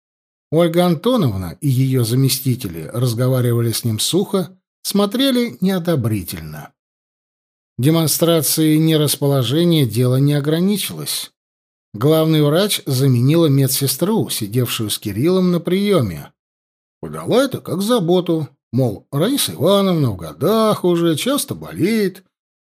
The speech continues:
Давайте мы вам дадим сестру помоложе.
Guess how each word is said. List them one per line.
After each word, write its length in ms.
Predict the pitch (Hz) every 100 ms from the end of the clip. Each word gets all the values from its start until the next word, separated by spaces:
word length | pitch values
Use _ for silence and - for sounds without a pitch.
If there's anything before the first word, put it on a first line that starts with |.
| -
Давайте 480 | 196 311 185 123
мы 160 | 127 127
вам 180 | 120 120
дадим 300 | 139 127 101
сестру 380 | - 147 113 -
помоложе. 720 | 110 139 147 131 - 143